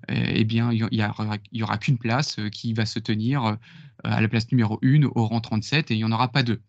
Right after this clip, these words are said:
Donc ça, ce sont effectivement des actifs, des biens qui vont être non fongibles. Eh bien, dans le monde numérique, c'est ce qu'on va appeler des N F T. Donc, ça va être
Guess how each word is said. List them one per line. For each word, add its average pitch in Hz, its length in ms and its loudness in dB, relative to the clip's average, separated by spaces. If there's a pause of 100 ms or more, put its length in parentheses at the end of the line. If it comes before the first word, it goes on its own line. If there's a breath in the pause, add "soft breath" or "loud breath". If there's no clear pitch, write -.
(160)
Donc 107 240 -4
ça, 160 120 2
ce 123 120 -4
sont 143 260 -2
effectivement 117 640 -2
des 120 180 2
actifs, 123 440 -4 (280 soft breath)
des 123 360 0
biens 127 440 -2
qui - 120 -8
vont 113 160 0
être 147 300 -2
non 139 180 4
fongibles. 113 440 -2 (360 loud breath)
Eh - 80 2
bien, 170 160 6
dans 202 100 6
le 185 60 8
monde 185 160 6
numérique, 147 540 2 (920)
c'est 135 120 -2
ce - 80 -4
qu'on 135 80 -2
va 123 120 2
appeler 117 360 -2 (400)
des 120 300 2 (100)
N 135 220 4
F 117 120 -6
T. 117 160 -8 (1000 loud breath)
Donc, 131 180 2
ça 123 140 0
va 117 120 0
être 117 240 -2